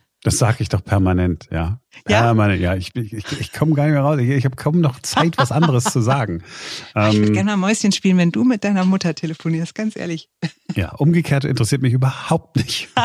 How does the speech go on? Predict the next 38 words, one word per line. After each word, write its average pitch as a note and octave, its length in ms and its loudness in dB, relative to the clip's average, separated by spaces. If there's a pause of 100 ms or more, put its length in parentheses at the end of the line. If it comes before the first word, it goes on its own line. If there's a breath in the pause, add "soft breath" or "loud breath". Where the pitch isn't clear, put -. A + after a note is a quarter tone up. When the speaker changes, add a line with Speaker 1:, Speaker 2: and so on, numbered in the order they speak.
Speaker 1:
<laughs> - 1300 -4
Bist - 240 -4
du D#3 120 4
so, C#3 220 0
ist D3 400 -2
mir, D#3+ 80 0
ist D3+ 120 0
mir D#3 120 0
wirklich F3+ 280 2
komplett, F#3+ 360 0
kannst D#3 240 -2
du D#3 40 -2
gar D#3+ 80 2
nicht D#3+ 100 2
vorstellen, C#3+ 260 0
wie C#3 100 0
egal, B2+ 500 0 (680 loud breath)
äh, C3+ 260 2 (220)
mir C3+ 120 2
das C#3 200 0
ist. G2+ 180 -4
Das A#2+ 120 2
ist G#3 100 4
auch A#3 160 2
wieder C3+ 100 4
eine G#2 120 2
gute G2 220 -2
Nachricht. F#2+ 320 -4
Das C#3 160 -2
ist C#3 140 -4
mir C3+ 100 2
komplett, - 840 -4 (500 loud breath)
es - 160 -2
ist A#2 100 0
überhaupt G#2+ 280 -2
nicht G2+ 100 -4
so F#2 120 -8
wichtig. - 360 -14